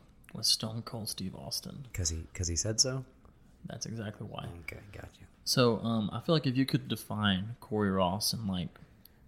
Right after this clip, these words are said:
Speaker 1: three things, it might be, like, W W E, Dragon Ball Z, and maybe just those two things.
Speaker 2: Q T breakfast.
Speaker 1: Q T breakfast. There we go. So, um,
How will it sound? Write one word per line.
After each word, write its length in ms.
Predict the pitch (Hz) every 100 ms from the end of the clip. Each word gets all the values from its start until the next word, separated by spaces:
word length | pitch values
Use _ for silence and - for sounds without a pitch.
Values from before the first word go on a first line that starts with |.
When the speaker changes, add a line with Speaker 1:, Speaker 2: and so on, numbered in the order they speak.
| - _ _ - -
Speaker 1:
three 280 | 113 113
things, 720 | 113 - 101 107 113 120 - -
it 80 | 95
might 280 | 101 95 -
be, 180 | 101 104
like, 460 | 95 92 - - - _ _ - - - - - - -
W 200 | 107 107
W 200 | 107 107
E, 300 | 101 104 104 - - - - - - _ _ -
Dragon 260 | 101 101 104
Ball 140 | 98
Z, 400 | 98 95 95 98 - _ _ _ _ - _ _ _ _ _ -
and 540 | - 101 101 95 104 - - _ - - - - _ _ _ - -
maybe 240 | 120 117
just 200 | 110 107
those 160 | 104 107
two 140 | 98
things. 480 | - - - - - -
Speaker 2:
Q 160 | 95
T 140 | 87 85
breakfast. 520 | 92 - - - - -
Speaker 1:
Q 140 | - 113
T 140 | 107
breakfast. 460 | - 101 - - -
There 140 | 101
we 60 | 95
go. 240 | 104 98 - - - - - - -
So, 280 | - 123 117
um, 460 | 104 107 101 98